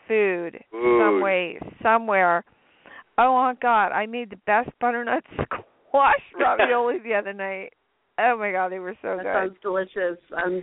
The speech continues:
Speaker 3: jealous, and I'd like some
Speaker 1: With
Speaker 3: of that.
Speaker 1: sage
Speaker 3: <laughs>
Speaker 1: and, um, heavy cream. Spencer, I couldn't, I couldn't teleport it to you.
Speaker 2: Oh, my
Speaker 1: Hey,
Speaker 2: God.
Speaker 1: I heard they're coming out with this new thing. You know, you guys saw Hitchhikers of the Galaxy, right?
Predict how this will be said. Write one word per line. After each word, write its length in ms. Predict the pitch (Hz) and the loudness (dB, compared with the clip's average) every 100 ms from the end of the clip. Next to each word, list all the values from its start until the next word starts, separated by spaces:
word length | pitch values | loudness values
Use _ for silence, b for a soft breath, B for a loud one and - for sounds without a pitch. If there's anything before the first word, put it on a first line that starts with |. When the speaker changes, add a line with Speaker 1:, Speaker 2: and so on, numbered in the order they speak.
| - | -2
Speaker 3:
jealous, 300 | 170 170 170 - | -2 0 -2 -6
and 100 | 175 | -6
I'd 140 | 165 156 | -4 -2
like 160 | 165 - | -4 -6
some 100 | 180 | -8
Speaker 1:
With 220 | 165 226 190 | 0 2 2
Speaker 3:
of 200 | 196 - | -2 -2
that. 60 | |
Speaker 1:
sage 540 | 233 220 214 226 233 226 | 2 4 4 2 -2 -6
Speaker 3:
<laughs> 40 | 214 | -6
Speaker 1:
and, 420 | 196 196 202 196 | -4 -6 -8 -8
um, 400 | 190 185 190 - - | -6 -6 -8 -12 -14
heavy 340 | - 226 233 - - | -4 -4 -4 -12 -12
cream. 500 | 220 214 220 226 220 _ _ - - | -10 -8 -8 -8 -12 _ _ -16 -14
Spencer, 460 | - 220 220 - 226 | 0 0 0 -2 0
I 140 | 202 202 | 0 -2
couldn't, 480 | 240 - 190 202 - | -6 -8 -12 -12 -2
I 120 | 214 | -2
couldn't 300 | - 240 - - | -2 -8 -6 0
teleport 480 | 196 185 - 190 180 | 2 2 0 0 0
it 120 | - 196 | -6 -8
to 40 | |
you. 360 | 175 170 170 220 _ _ _ _ _ - | 0 0 0 -4 _ _ _ _ _ -10
Speaker 2:
Oh, 160 | 101 | -8
my 200 | 95 - - | -4 -4 -2
Speaker 1:
Hey, 200 | 339 392 | 2 2
Speaker 2:
God. 160 | - 240 | 4 2
Speaker 1:
I 100 | 254 | 2
heard 260 | 262 285 320 | -2 -4 -2
they're 100 | 403 | -8
coming 400 | - 330 311 254 | -6 -10 -10 -8
out 140 | 285 254 | -6 -6
with 100 | 247 | -8
this 140 | 254 - | -12 -12
new 200 | 247 277 - | -12 -12 -8
thing. 360 | 220 190 214 254 _ B B B _ | -6 -6 -10 -16 _ B B B _
You 200 | 247 285 | -6 -2
know, 120 | 277 | 0
you 200 | 262 262 | 0 0
guys 200 | 311 285 - - 226 - | 2 2 0 -14 -12 -2
saw 240 | 240 220 | 2 2
Hitchhikers 600 | 220 269 - 226 - 208 202 | 2 -6 -4 -6 -4 -8 -6
of 60 | |
the 80 | 196 | -8
Galaxy, 580 | 185 156 151 185 - 190 | -2 0 0 -6 -10 -6
right? 380 | 175 170 262 | -2 -2 -4